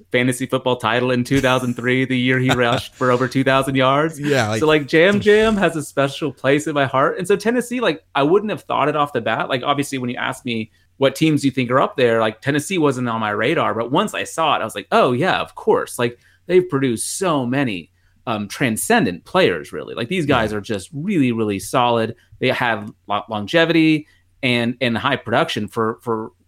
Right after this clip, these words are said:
Speaker 1: a long time. That's not even to mention some of the guys that just, like, like, some of the plotters, like, you know, like, like, Charlie Garner wasn't, like, a fantasy winner, but he was there for a long time and putting up decent numbers and stuff like that. So, so they had a lot of guys that were, um, explosive and exciting and, and game changers, but then they also have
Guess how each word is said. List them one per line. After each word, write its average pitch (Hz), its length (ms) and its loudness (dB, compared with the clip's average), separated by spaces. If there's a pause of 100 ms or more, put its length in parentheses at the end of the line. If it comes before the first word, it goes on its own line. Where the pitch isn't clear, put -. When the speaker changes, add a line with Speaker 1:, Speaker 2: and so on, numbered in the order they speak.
(180)
Speaker 1:
a 78 140 -16
long 190 260 -2
time. 101 160 -2
That's 185 160 2
not 240 60 4
even 170 100 2
to 120 60 2
mention 123 260 -2
some 127 140 -2
of 120 40 0
the 117 120 2
guys 110 300 0
that 113 120 -6
just, 113 180 -8
like, 104 200 -6 (360)
like, 110 100 -6
some 143 100 0
of 131 40 2
the 113 80 2
plotters, 110 480 0
like, 107 220 -2
you 143 60 -2
know, 113 100 0
like, 113 220 -2 (240)
like, 117 100 -2
Charlie 143 240 2
Garner 117 380 4
wasn't, 110 200 -2
like, 95 120 -6
a 92 80 -6
fantasy 113 340 -6
winner, 117 260 -2
but 98 140 -10
he 120 60 -2
was 104 200 -4
there 120 300 0
for - 160 -8
a 95 60 -4
long 95 320 -4
time 95 360 -2
and 92 140 -12
putting 104 220 -6
up 95 100 -10
decent - 340 -8
numbers 95 520 -4
and 98 80 -6
stuff 101 180 -2
like 101 120 -4
that. 95 180 -2
So, 143 160 4 (260)
so - 140 2
they 170 60 6
had 208 120 4
a 240 60 4
lot 214 140 4
of 185 80 2
guys 156 320 2
that 117 120 0
were, 117 340 2
um, 107 360 -2 (160)
explosive 135 560 0
and 117 100 2
exciting 127 480 0
and, 104 220 -6
and 120 120 -6
game 143 220 0
changers, 104 380 -2
but - 80 -10
then 151 100 -2
they 160 60 2
also 139 220 2
have 123 260 2